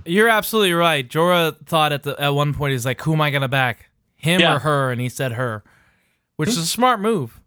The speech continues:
Speaker 1: But, um, one thing is just odd is, like, uh, a lot of people, uh, are curious to why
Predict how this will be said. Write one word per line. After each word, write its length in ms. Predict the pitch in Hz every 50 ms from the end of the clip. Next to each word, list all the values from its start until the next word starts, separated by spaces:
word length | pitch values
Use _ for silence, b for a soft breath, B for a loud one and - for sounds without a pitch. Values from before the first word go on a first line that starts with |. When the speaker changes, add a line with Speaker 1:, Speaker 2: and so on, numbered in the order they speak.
| _ _
Speaker 1:
But, 200 | 143 143 139 135
um, 380 | 139 135 131 131 131 123 120 - b b b b b b b b b b b b
one 140 | - 247 294
thing 140 | 392 392 381
is 140 | 359 214 170
just 240 | 214 185 - -
odd 280 | 202 196 214 220 202 175
is, 280 | 160 151 139 123 - 160
like, 500 | 147 139 131 131 123 - - - - _ _ _ _ -
uh, 580 | 143 139 139 135 131 127 123 123 120 120 113 113 - - - - _ _ _ _ _ _ _
a 60 | 147
lot 240 | 156 165 185 214 247
of 60 | 233
people, 500 | - 247 247 208 233 214 202 196 185 - - -
uh, 20 | 156 156 151 147 143 117
are 600 | 87 127 143 143 139 135 131 131 123 120 117 110 - _ _ _ _ _ _ _ _ _ _ _ _ _ _ _ _ _
curious 640 | - - 302 311 294 277 254 233 208 185 170 - -
to 320 | - - - 208 190 175 165
why 760 | 147 139 135 139 135 143 156 165 175 180 185 190 196 196